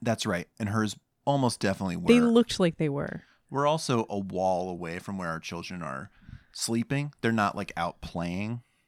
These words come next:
Speaker 1: I, we would
Speaker 2: Yeah.
Speaker 1: never do this while they're outside.
Speaker 2: No.
Speaker 1: <laughs> And,
Speaker 2: God,
Speaker 1: um,
Speaker 2: no.
Speaker 1: and because Gemma was alone, I think that was the part, and so was Katie. Like, there's
Speaker 2: Yeah.
Speaker 1: no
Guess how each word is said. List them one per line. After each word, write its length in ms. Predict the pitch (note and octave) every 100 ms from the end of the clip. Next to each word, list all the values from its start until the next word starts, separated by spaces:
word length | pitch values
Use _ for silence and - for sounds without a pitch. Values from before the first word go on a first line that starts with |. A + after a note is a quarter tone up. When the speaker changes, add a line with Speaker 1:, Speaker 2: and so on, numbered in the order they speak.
| _
Speaker 1:
I, 100 | -
we 180 | B2+ C3+
would 120 | C#3+
Speaker 2:
Yeah. 40 | G3
Speaker 1:
never 220 | C3+ A#2+
do 240 | G#2 A2 G2+
this 240 | G2 -
while 180 | F#2+ F2
they're 260 | E2 D2
outside. 840 | F2 E2+ - - F2 D#2+ E2 E3+ F#3+
Speaker 2:
No. 520 | B3+ C4+ G3 D#3 C3 C#3 - D#3+
Speaker 1:
<laughs> 300 | - - -
And, 640 | C#3 B2+ A#2 A2+ G#2 G2 G2 _
Speaker 2:
God, 340 | - G#2+ F#2 F2+
Speaker 1:
um, 120 | E2+
Speaker 2:
no. 300 | D#2+ - - - - _ _ _ _ _ _ _ _
Speaker 1:
and 300 | C3+ B2+ A#2+ - _ -
because 540 | A2+ - - E3 D#3 B2+
Gemma 260 | D3+ D3+
was 140 | D3+ C3
alone, 680 | A#2+ C3+ E3 F2 C2+ F2 -
I 80 | A#2
think 240 | A#2+ C3+ A#2+
that 240 | B2 B2
was 160 | B2 G#2
the 80 |
part, 360 | G#2 - G#2 G2+ -
and 240 | C3+ B2
so 340 | - C3+ A#2+
was 220 | A2+ G2 - _ _ -
Katie. 500 | D#3 B2 D2 A#1 - -
Like, 320 | A#2 G#2 -
there's 220 | A#2 A2+
Speaker 2:
Yeah. 180 | E3+ F3
Speaker 1:
no 440 | A2+ A2+ A2 G#2